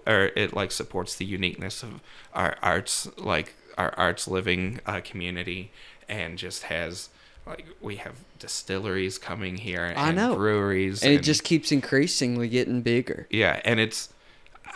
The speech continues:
Speaker 1: I definitely think that the liminal space of having,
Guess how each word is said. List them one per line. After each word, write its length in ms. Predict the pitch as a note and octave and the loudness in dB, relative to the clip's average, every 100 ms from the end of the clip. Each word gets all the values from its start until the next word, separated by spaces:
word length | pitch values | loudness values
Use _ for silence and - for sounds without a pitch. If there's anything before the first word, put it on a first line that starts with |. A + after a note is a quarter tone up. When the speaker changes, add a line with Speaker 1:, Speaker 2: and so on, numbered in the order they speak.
| - | 0
Speaker 1:
I 160 | - B2+ | 10 10
definitely 440 | B2+ B2+ - C3+ | 12 8 8 -2
think 340 | A#2 A#2+ G#2+ - | 0 -2 -2 -2
that 380 | G#2 F2+ - - - - - - - - - | 0 0 -4 -14 -20 -20 -20 -20 -20 -20 -4
the 100 | G2 | -2
liminal 480 | G2+ G#2+ A2+ G#2+ G#2 | 2 4 4 0 -2
space 480 | - F#2+ G2+ - | 2 6 6 4
of 100 | F#2+ A#2 | -4 -2
having, 520 | G2 A2 F2+ G2 | -2 0 -4 -6